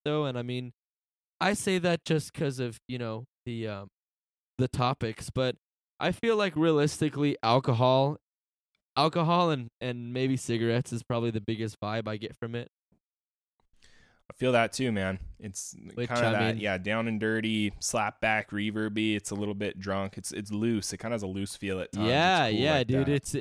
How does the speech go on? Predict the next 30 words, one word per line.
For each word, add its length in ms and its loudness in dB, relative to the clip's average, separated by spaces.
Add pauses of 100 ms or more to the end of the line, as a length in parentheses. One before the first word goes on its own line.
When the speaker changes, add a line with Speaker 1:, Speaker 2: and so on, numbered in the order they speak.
(100)
Speaker 1:
it's 200 0
a, 160 0
I 80 0
mean, 180 2
it's 200 0
tight 400 2
and 220 0
loose 240 2
at 80 -6
the 80 -4
same 260 -2
time. 320 -2
It's 200 -6
like, 320 -2 (880)
it's, 260 -4
um, 500 -2 (640)
very 320 4
just 280 -2 (200)
feely, 340 4
like, 300 0 (300)
very 260 4
dancey, 480 -2
you 80 0
know, 140 0
like, 180 -4
you 80 0
wanna 200 0
move 240 -2
your 100 0
hip 200 -2